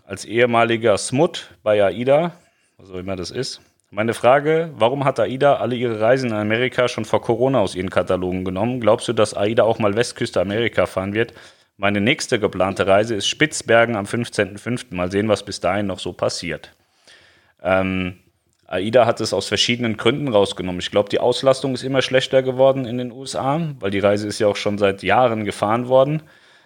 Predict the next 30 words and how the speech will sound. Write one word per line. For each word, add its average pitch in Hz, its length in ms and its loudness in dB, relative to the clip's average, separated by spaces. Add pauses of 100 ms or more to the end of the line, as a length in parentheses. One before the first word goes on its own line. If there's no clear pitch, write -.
(140)
Ähm, 98 460 0
U 117 120 -8
S 107 120 -6
A 107 160 2
ist 113 120 0
sehr 113 160 4
aufwendig 135 500 0
zu - 120 -12
fahren 143 500 -2
mit 110 180 -12
den, 107 240 -2
äh, 95 320 0
C 110 200 -4
D 107 100 -4
C 135 480 -2
und 104 260 -6
U 107 60 -10
S - 100 -12
P 98 200 -4
H-Vorgaben. 135 920 4
Man 101 140 -2
muss 101 120 -4
die 101 100 -6
Schiffe 127 520 0
in, 120 160 -2
in 123 160 -14
Teilen 120 340 2
umbauen 120 540 2
und 104 120 -4
muss 101 360 -6